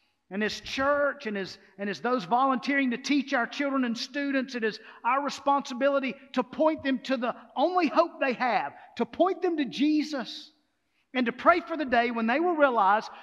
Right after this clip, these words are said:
their sin has separated them from God, and Jesus is their only Savior and their only hope. And we pray for the day that they'll personally come to know Christ as Savior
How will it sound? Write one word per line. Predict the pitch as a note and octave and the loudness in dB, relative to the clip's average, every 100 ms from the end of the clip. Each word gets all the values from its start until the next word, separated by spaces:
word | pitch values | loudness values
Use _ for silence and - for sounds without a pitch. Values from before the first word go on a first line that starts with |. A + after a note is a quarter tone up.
| - | -2
their | G#3+ E4 | 0 2
sin | - D#4+ D4+ | -2 -2 0
has | C4 | 0
separated | - C#4+ C#4+ D4 C#4+ B3+ | -2 -2 -2 -2 -2 -2
them | B3+ | -4
from | - A3 | -4 -6
God, | F#3 E3+ C#3+ D3+ F#3 - - _ _ _ - | -4 -2 0 -2 -6 -12 -20 _ _ _ -6
and | A#3 F3+ | -4 0
Jesus | B3+ D#4 D4+ C#4+ | 2 2 0 -2
is | A#3+ | 0
their | C#4 B3+ | 4 4
only | C4 C4 | 4 2
Savior | B3+ B3 A3+ A#3+ | 0 -2 -2 -2
and | A#3 | 0
their | A3+ | 0
only | A3 G#3+ | 0 0
hope. | F#3+ D3+ - - _ _ _ _ _ _ - | 0 -2 -6 -20 _ _ _ _ _ _ -4
And | G#3+ | -2
we | G#3+ | -2
pray | - D4 F4 | 2 4 4
for | D#4+ | 0
the | C#4+ | -2
day | C4 B3+ | 0 0
that | A#3+ | -2
they'll | A#3+ A3+ | -2 0
personally | - E4+ - C4+ | 2 0 -2 -4
come | B3 D#4+ D#4+ | -2 0 2
to | |
know | D4+ C#4 | 2 0
Christ | - C4+ B3+ B3+ - - - - | 2 4 4 2 -4 -14 -20 -6
as | A#3 A#3+ | -4 -4
Savior | - C#4+ C#4 A3+ F3 C3+ | 2 2 2 -2 -6 -10